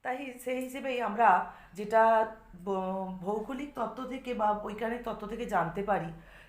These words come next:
যে বহুকাল আগে পৃথিবী একটি মাত্র, মানে, ভূমিখণ্ড স্বরূপ ছিল। এবারে টেকটোনিক প্লেটগুলোর নড়াচড়ার ফলে সেই স্থলভূমি ক্রমশ বিচ্ছিন্ন হতে থাকে এবং এক একটি মহাদেশের সৃষ্টি হয়।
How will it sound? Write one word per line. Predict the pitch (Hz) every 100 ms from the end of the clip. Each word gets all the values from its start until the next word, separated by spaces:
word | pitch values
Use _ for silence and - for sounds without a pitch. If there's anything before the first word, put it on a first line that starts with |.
| _
যে | 185 185
বহুকাল | 185 208 285 302 262
আগে | 254 254
পৃথিবী | - 208 240 240 202 202 - -
একটি | - 208 - 285 285
মাত্র, | 262 220 247 247 196 - - -
মানে, | 190 196 190
ভূমিখণ্ড | 175 214 240 233 233 254
স্বরূপ | - 196 190 -
ছিল। | - 185 156 - - - _
এবারে | 190 185 185 180 -
টেকটোনিক | 220 220 285 277 285
প্লেটগুলোর | 254 262 254 254 269
নড়াচড়ার | 240 196 180 185 254 254
ফলে | 254 - 170 156 - - - -
সেই | 214 214
স্থলভূমি | 208 208 220 254 269 277
ক্রমশ | 302 - 196 196 196
বিচ্ছিন্ন | 196 190 185 233 226
হতে | 254 262
থাকে | 254 262 277 285 - -
এবং | 180 202 202
এক | - -
একটি | 208 -
মহাদেশের | 240 170 151 160 175 277 - -
সৃষ্টি | - 196 - 185
হয়। | 143 135